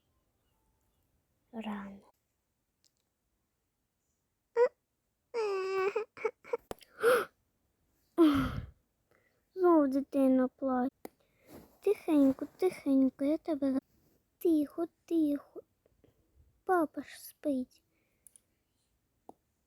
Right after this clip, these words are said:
Пішли, я тебе накормлю, ми тобі ще маємо сьогодні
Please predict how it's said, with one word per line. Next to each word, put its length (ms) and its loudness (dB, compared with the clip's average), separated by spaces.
Пішли, 420 -2
я 60 2
тебе 300 -2
накормлю, 680 4
ми 260 2
тобі 300 -8
ще 180 -10
маємо 340 0
сьогодні 440 -4